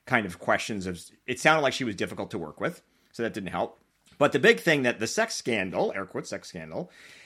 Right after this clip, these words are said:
is she was involved with John Warburton, who was a minor British actor, and writer-producer Cy Bartlett.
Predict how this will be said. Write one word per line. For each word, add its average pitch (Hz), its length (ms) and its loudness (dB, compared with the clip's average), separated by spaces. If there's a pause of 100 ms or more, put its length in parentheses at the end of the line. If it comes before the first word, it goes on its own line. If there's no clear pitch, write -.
(280)
is 123 560 4
she 208 320 -4
was 226 260 2
involved 127 500 2
with 107 140 -2
John 117 520 0
Warburton, 110 840 -2 (140)
who 123 80 -4
was 110 140 -2
a 104 60 0
minor 113 460 2
British 95 420 -2
actor, 90 520 -6 (600)
and 113 260 4
writer-producer 113 840 0
Cy 107 480 2
Bartlett. - 600 -6